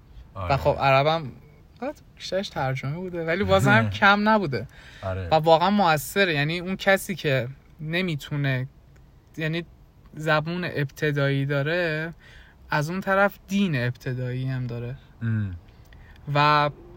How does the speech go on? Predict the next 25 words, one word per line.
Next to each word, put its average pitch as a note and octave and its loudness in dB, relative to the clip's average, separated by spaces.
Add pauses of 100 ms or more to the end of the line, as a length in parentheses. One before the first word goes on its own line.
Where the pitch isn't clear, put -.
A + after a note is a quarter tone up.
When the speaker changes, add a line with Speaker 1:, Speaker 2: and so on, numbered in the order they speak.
(500)
Speaker 2:
اون E3 -4
کسایی D#3 4
که E3 -2
با D#3 4
ایما D3 0
و D3 0
اشاره D3 0
به D3 2
هم D3 0
دیگه D3 -2
حرف D3 2
می‌زدن، D3 2
از D#3 2
اون F3+ -4
طرف G3 4
هم G3+ 4
شمن C#3+ 0
پرست D3+ -2
بودن. A2 -8 (540)
Speaker 1:
آها. F#2 -6 (360)
Speaker 2:
خب، E3 4 (220)
یعنی F3 0 (1040)
همهٔ G#3+ 4
چیزای F3 2
خدا، F#3 2